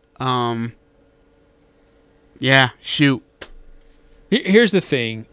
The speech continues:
Speaker 2: Um, like, I, I liked Matt Wells.
Speaker 1: I love him.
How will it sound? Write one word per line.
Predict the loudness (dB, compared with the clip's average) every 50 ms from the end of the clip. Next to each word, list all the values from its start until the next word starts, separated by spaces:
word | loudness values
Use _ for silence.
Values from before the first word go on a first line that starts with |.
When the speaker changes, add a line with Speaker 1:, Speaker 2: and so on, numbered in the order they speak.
| _ _ _ -4
Speaker 2:
Um, | -2 -2 0 -2 -4 -6 -10 -14 _ _ _ _ _ _ _ _ _ _ _ _ _ _ -8
like, | -8 -4 2
I, | 4 4 4 4 2 0 _
I | -8 0 4 4
liked | 6 8 6 6 4 0
Matt | -4 -4 -4 -4
Wells. | -8 -10 -10 -12 -14 -18 -18 -20 _ _
Speaker 1:
I | -2 -2
love | 0 2 2 2 2
him. | 0 -4 -8